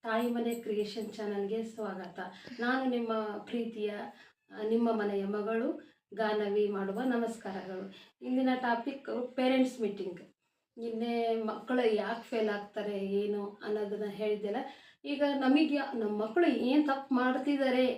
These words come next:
ಅನ್ನೋದನ್ನ ಪೇರೆಂಟ್ಸ್ ಮೀಟಿಂಗ್‌ನಲ್ಲಿ ಆ-, almost ನಮಗೆ ಏನು ತಿಳಿದಿಲ್ಲಲ್ಲಪ್ಪ ಅಂದ್ರೂ ಕೂಡ ಫಿಫ್ಟಿ ಪರ್ಸೆಂಟೇಜ್ ನಮಗೆ ತಿಳಿದಿರುತ್ತೆ.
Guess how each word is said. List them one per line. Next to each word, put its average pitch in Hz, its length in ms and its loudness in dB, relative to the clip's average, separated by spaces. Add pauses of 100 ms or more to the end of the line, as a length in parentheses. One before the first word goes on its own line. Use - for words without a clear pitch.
(240)
ಅನ್ನೋದನ್ನ 233 560 2 (220)
ಪೇರೆಂಟ್ಸ್ 254 500 2
ಮೀಟಿಂಗ್‌ನಲ್ಲಿ 233 540 0
ಆ-, 214 640 -4
almost 294 560 4 (300)
ನಮಗೆ 233 400 2
ಏನು 330 300 10
ತಿಳಿದಿಲ್ಲಲ್ಲಪ್ಪ 277 720 4
ಅಂದ್ರೂ 254 360 4
ಕೂಡ 262 140 2
ಫಿಫ್ಟಿ 302 420 0
ಪರ್ಸೆಂಟೇಜ್ 269 560 -2
ನಮಗೆ 320 180 4
ತಿಳಿದಿರುತ್ತೆ. 240 720 0